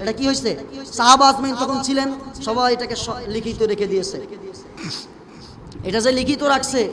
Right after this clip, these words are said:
এর কোনো ভুল নাই। এবার আসুন, নবী সাল্লাল্লাহু আলাইহি ওয়াসাল্লাম আগমন করছে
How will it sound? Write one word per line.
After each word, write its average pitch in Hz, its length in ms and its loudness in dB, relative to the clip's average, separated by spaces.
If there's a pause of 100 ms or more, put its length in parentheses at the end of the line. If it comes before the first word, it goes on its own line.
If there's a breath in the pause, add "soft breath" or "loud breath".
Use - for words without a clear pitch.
(120)
এর 233 120 -2
কোনো 247 220 -2
ভুল 311 320 2 (500)
নাই। 190 280 0 (920)
এবার 226 180 2
আসুন, 233 280 0 (420)
নবী 220 200 0
সাল্লাল্লাহু 254 400 0
আলাইহি 277 260 6
ওয়াসাল্লাম 285 500 -8 (300)
আগমন 262 380 4
করছে 269 460 0